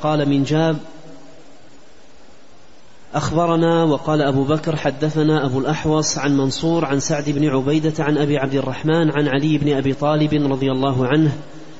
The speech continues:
قال: خرجنا مع النبي صلى الله عليه وسلم في جنازة، فلما انتهينا إلى بقيع الغرقد قعد رسول الله صلى الله عليه وسلم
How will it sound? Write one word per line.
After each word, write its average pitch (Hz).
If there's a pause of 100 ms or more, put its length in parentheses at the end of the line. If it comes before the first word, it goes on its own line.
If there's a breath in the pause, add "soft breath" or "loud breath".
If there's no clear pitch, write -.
(280 loud breath)
قال: 180
خرجنا 165
مع 160
النبي 147
صلى 151
الله 143
عليه 147
وسلم 156
في 147
جنازة، 151
فلما 143
انتهينا 160
إلى 135
بقيع 139
الغرقد 151
قعد 143
رسول 139
الله 143
صلى 139
الله 139
عليه 139
وسلم 151